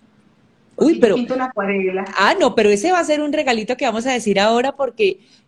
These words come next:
Speaker 1: en, sé que has pintado muchísimas, desde el dos mil seis comenzaste a pintarlos en acuarela,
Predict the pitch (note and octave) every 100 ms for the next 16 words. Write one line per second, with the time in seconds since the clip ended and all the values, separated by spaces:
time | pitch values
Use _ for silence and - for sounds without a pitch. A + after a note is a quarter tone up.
0 | _ G#3 G#3 G#3 - _ _ - - G#3
1 | G3+ B3 B3 C#4 B3+ B3 B3+ B3 B3+ G#3
2 | F#3+ F#3 - - C4 D4 - D#4 D#4+ A#3
3 | - F#3+ F3+ F#3 F3+ E3+ F#3+ F#3 A#3+ A#3
4 | - B3+ A3+ - F#3 E3+ - A3 G#3+ -
5 | E3 F3 A#3+ A3 - E3+ D#3+ D#3+